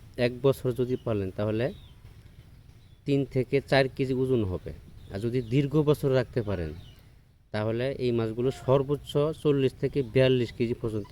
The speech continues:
ওজন আসে। যদি দুই, চার, পাঁচ বছর রাখতে পারেন, তাহলে চল্লিশ, বিয়াল্লিশ কেজি পর্যন্ত ওজন আসে। অবশ্যই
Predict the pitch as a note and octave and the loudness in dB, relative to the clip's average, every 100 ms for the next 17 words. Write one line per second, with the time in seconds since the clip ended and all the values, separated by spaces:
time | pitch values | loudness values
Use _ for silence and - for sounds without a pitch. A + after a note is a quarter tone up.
0 | A2+ B2 A#2 A#2 G2 - C2 - - - | -6 -4 -2 -2 -2 -6 -12 -16 -20 -20
1 | - _ _ _ _ _ _ _ G#2+ A#2+ | -20 _ _ _ _ _ _ _ -12 -8
2 | A#2 C3+ C#3+ C3 C3+ C3 A#2 A#2+ - A2 | -6 -6 -4 -4 -2 -2 -2 -4 -4 -4
3 | A2 - G2+ F#2 F#2 D3+ - - - - | -4 -4 -6 -2 -2 -4 -8 -20 -20 -20
4 | - G#2+ G#2 - C3+ C3 B2+ - - - | -8 -4 -2 0 0 0 -4 -8 -18 -20
5 | - A2 A#2 A2 - A2 G#2 G#2+ G#2 G2 | -4 2 2 2 -2 -4 -4 -4 -4 -4
6 | A2+ A2 G#2+ F2+ - - - - - - | -6 -2 -2 -4 -8 -16 -18 -20 -20 -20
7 | - - - - - _ _ _ - B2+ | -20 -20 -20 -20 -20 _ _ _ -8 -2
8 | D3 - D#3+ D#3+ | -2 -2 0 0